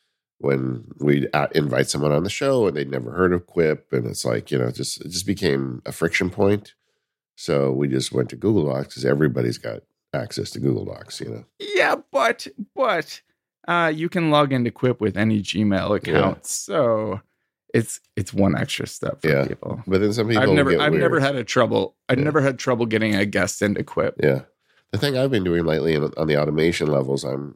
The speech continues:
Speaker 1: because we're gonna do a show in the future on Make, you know, it used to be Integromat.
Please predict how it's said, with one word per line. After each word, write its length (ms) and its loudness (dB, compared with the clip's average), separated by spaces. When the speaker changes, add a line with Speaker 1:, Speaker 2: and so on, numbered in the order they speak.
Speaker 1:
because 240 -4
we're 120 4
gonna 160 0
do 100 4
a 60 2
show 440 0
in 120 -8
the 80 -8
future 520 0
on 280 -2
Make, 380 0
you 100 0
know, 220 2
it 100 -4
used 140 -6
to 60 -4
be 120 2
Integromat. 840 0